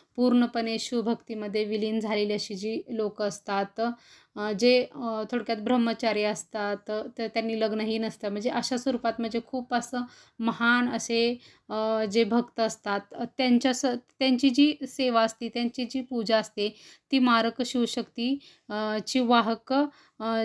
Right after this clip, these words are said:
जी, अ, सेवा आहे त्यांची जी पूजा असते ती असते आणि त्यां-,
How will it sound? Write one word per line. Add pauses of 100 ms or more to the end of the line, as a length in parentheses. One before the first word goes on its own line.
जी,
अ,
सेवा
आहे
त्यांची
जी
पूजा
असते
ती
असते
आणि (120)
त्यां-,